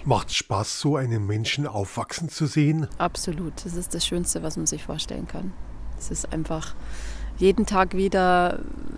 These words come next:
Speaker 2: gibt so viele Momente, wo einem einfach das Herz aufgeht, wenn man, äh, wenn man diesen Mo-,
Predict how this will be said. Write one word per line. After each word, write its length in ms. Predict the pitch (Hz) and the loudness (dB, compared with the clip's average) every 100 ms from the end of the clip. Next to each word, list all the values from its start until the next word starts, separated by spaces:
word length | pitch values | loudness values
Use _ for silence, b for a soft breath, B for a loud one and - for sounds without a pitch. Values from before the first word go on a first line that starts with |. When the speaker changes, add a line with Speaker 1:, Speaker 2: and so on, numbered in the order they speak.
| - - - - | -4 -4 -4 -4
Speaker 2:
gibt 220 | - 202 - | 0 2 6
so 160 | 208 | 6
viele 320 | 208 220 196 | 6 6 6
Momente, 840 | 196 180 175 185 180 185 170 170 170 165 - 190 - 180 | 6 6 6 4 4 4 4 4 2 -2 -2 -2 -2 -2
wo 140 | 180 | 0
einem 200 | 175 170 | 2 2
einfach 560 | 165 165 175 175 165 - - B B B - | 2 2 2 0 0 -8 -8 B B B -4
das 180 | 185 | -2
Herz 260 | 196 190 196 | 4 6 6
aufgeht, 460 | - 160 - 156 151 | 2 0 0 -2 0
wenn 140 | 151 | 0
man, 320 | 165 165 156 | 2 2 0
äh, 340 | - - - - - | -2 -4 -6 -6 -4
wenn 120 | 180 | 0
man 140 | 180 | 0
diesen 260 | 175 170 175 | 0 0 2
Mo-, 160 | 170 | 2